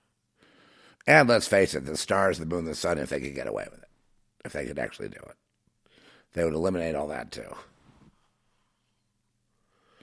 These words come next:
And there is no end to that kind of backwards thing. There is no end to it. And that is the system that has been hidden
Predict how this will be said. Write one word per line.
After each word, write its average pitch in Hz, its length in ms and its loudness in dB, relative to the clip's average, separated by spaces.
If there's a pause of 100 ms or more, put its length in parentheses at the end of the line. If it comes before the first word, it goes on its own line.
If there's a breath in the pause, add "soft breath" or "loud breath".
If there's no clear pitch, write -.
(1900 loud breath)
And 190 120 10
there 254 180 12
is 202 180 10
no 214 200 12
end 170 440 8 (1700 loud breath)
to - 120 -6
that 127 200 8
kind 127 180 10
of 104 100 8
backwards 104 520 6
thing. 92 200 2
There 120 160 6
is 117 140 2
no 123 140 6
end 135 160 4
to 55 160 -4
it. 50 160 -8 (1900 soft breath)
And 113 200 0
that 131 280 6
is 135 280 8
the 107 140 0
system 101 720 2 (320)
that 98 420 0
has 98 220 0
been - 180 2
hidden 95 480 0